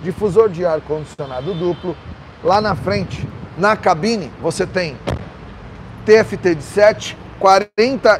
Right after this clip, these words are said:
e oito mil quilômetros rodados, multimídia de oito ponto quatro, sistema de estacionamento autônomo.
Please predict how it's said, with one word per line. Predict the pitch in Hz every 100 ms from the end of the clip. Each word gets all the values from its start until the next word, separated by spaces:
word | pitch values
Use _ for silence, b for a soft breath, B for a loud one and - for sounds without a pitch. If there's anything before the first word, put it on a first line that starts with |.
| -
e | 185
oito | 202 208 - 160
mil | 165 208 185
quilômetros | - 160 156 135 135 - - - -
rodados, | 220 214 208 202 196 - - - -
multimídia | 202 190 208 214 196
de | 160 180
oito | 196 208 -
ponto | 156 156 156 180
quatro, | 202 208 202 170
sistema | - 147 233 226
de | 180
estacionamento | 175 190 - 240 240 214 233 226 - 143 - - - -
autônomo. | 185 208 - 208 254 214 123